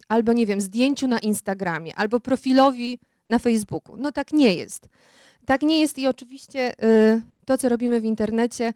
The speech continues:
ma przełożenie na drugiego człowieka, który jest odbiorcą tego komunikatu o różnych tragicznych, y, w skutkach,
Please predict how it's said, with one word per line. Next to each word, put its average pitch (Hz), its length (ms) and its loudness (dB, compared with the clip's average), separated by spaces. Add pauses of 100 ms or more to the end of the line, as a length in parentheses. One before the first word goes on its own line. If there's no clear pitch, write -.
(240)
ma 220 140 -2
przełożenie 208 540 0
na 202 360 0 (120)
drugiego 220 380 -2
człowieka, 220 380 0
który 214 180 -4
jest - 140 -2
odbiorcą 233 480 2
tego 214 220 0
komunikatu 202 720 -6
o 208 140 0
różnych 208 360 -2
tragicznych, 208 680 -8
y, 196 260 -4
w 185 60 -18
skutkach, - 500 -10